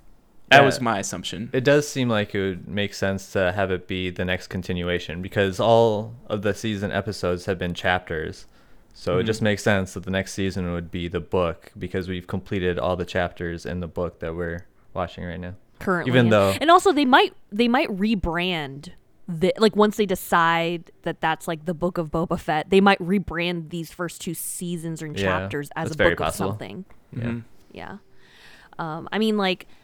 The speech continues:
Speaker 3: I thought the episodes were good, and, you know, I, I was kinda talking to Matt about this. I was reflecting back on, like, why I even started the show, to be honest, because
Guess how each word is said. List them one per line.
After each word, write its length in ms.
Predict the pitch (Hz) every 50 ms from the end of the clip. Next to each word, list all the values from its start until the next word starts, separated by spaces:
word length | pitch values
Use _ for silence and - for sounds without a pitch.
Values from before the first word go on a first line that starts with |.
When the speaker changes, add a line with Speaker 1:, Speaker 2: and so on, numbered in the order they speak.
| _ _ - - - _ - -
Speaker 3:
I 120 | 196 208
thought 500 | 214 - 226 220 220 214 214 208 196 - - - - - _ - _ - - - _ _ _ _ - - - -
the 380 | - 185 170 190 180 175 175 -
episodes 1080 | - 170 170 - 170 - - 180 175 175 175 170 170 175 - - - - - - - _ _ - - -
were 140 | - 170 170
good, 440 | 160 - 185 175 170 170 170 170 165
and, 140 | 165 160 160
you 100 | 170 190
know, 180 | 185 180 175 -
I, 140 | - 156 - - -
I 100 | 175 180
was 140 | 185 196 -
kinda 280 | - 208 214 240 254
talking 500 | 240 226 208 208 214 214 196 185 175 - - _ - - - _ _ - -
to 120 | - 190
Matt 260 | 180 170 156 160 175
about 240 | 185 175 165 160 -
this. 160 | - 165 156
I 80 | - 165
was 140 | 170 165 170
reflecting 680 | 165 - - - 180 170 - - 214 214 214 208 202 185
back 440 | 165 156 135 143 143 143 151 - -
on, 220 | - 151 160 156
like, 220 | 156 147 135 131 -
why 180 | 147 139 147 160
I 40 | 160
even 240 | 160 156 151 156
started 540 | 156 - - - 139 135 147 156 160 165 175
the 80 | - 143
show, 520 | - - - - 151 143 147 151 160 180 180
to 140 | - -
be 160 | 220 226 226 -
honest, 540 | - 208 220 226 240 240 247 - - -
because 500 | - 214 - - 185 170 165 160 160 165